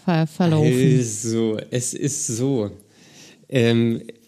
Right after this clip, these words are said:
Speaker 2: wir haben ja euch ja gefragt, wie das so ist mit der Gruppentherapie und es gab wirklich unglaublich viele E-Mails da drauf,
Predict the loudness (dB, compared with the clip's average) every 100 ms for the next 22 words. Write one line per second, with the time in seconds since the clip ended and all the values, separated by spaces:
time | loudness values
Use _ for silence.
0 | _ -12 -4 2 4 4 2 4 4 2
1 | 2 0 2 0 0 -2 -4 -4 -4 -2
2 | 0 0 0 -2 -2 -2 0 0 0 -4
3 | -4 -4 -4 -2 -4 -4 -4 -4 -4 -4
4 | -4 -6 -6 -8 -8 -8 -4 -6 -4 -4
5 | -4 -2 0 0 -2 -4 -2 -4 -4 -2
6 | 0 -2 0 0 0 0 -4 -6 -6 -4
7 | -2 -2 -4 -12